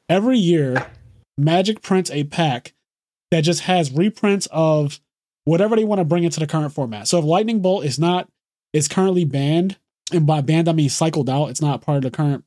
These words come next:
cycle of cards, they can just reprint it in M fifteen, and now Lightning Bolt is part of the format.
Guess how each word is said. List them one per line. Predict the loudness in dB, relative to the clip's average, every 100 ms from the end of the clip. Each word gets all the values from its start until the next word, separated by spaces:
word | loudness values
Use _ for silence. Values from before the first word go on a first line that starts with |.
| _
cycle | -4 -4 -2 -2
of | -2
cards, | -2 0 -2 -6 _ _
they | 0
can | 2
just | 2 0
reprint | 2 0 0 -2 -2
it |
in | -2
M | -2 -2
fifteen, | 0 -2 -2 0 0 0 -2 -8 _ _ _
and | 0
now | 2 2
Lightning | 2 0 0
Bolt | 0
is | 0
part | -2 -2
of |
the | -2
format. | -4 -4 -12